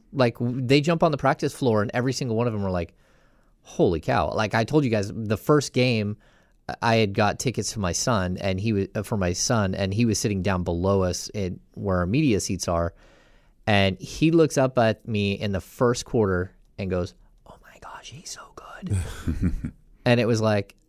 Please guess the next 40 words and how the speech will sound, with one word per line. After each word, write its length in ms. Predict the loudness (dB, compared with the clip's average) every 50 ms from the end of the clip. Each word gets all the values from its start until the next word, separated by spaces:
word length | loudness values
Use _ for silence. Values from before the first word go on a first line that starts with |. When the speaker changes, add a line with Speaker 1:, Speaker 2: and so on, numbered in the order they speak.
| _ -6
Speaker 1:
yeah, 320 | -2 -2 -2 -2 -4 -6 -6
uh, 140 | -4 -2 0
like, 240 | 0 0 0 -2 -4
if 160 | -4 -4 0 2
you 80 | 4 4
don't 160 | 4 4 2
watch 260 | 2 2 2 2 0
Sabonis 320 | -2 0 0 0 0 0 2
Speaker 2:
The 80 | 2
Speaker 1:
every 80 | 4 6
Speaker 2:
hug 160 | 6 6 6
Speaker 1:
day, 60 | 6
Speaker 2:
heard 180 | 4 2 4 4
around 200 | 2 2 4 2
the 60 | 2
Speaker 1:
you, 60 | 2
Speaker 2:
world. 320 | 4 4 4 4 4 4 4
Speaker 1:
you 100 | 4 4
don't 280 | 4 4 2 0 0
Speaker 2:
<laughs> 60 | 2
Speaker 1:
know, 200 | 2 4 4 4
Speaker 2:
That 180 | 4 2 2 2
Speaker 1:
like, 180 | 0 2 2 2
Speaker 2:
game. 160 | 2 0 0
Speaker 1:
how 180 | -2 -2 -2 0
good 300 | 0 0 0 0 0 2
he 320 | 2 2 2 4 4 6 4
is. 300 | 4 2 0 -6 -6 -6
Like, 240 | -6 -6 -6 -6
and 100 | -6 -4
when 140 | -4 -4 -4
you 180 | -4 -4 -6 -6
step 300 | -6 -2 -2 -2 -2 -2
on 60 | -6
the 40 | -6
floor 220 | -4 -4 -2 0 -2
as 100 | -2 -4
a 40 |
basketball 480 | -4 -6 -6 -6 -6 -8 -8 -6 -6 -6
player 400 | -6 -6 -6 -4 -4 -4 -6 -8